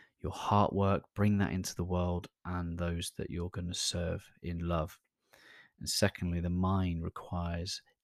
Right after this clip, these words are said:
discipline to show up, to do what it needs to, maybe even to do what's difficult, to delay that gratification so that it gets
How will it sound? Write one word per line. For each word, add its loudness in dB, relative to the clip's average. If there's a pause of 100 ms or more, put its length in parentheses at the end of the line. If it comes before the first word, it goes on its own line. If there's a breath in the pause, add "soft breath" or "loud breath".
(120)
discipline -2
to -2
show 2
up, 2
to -2
do 4
what 2
it -4
needs 0
to, 2
maybe 4
even 4
to -8
do 4
what's 0
difficult, -4 (400 loud breath)
to -8
delay 4
that 0
gratification -2
so -2
that -4
it -6
gets -2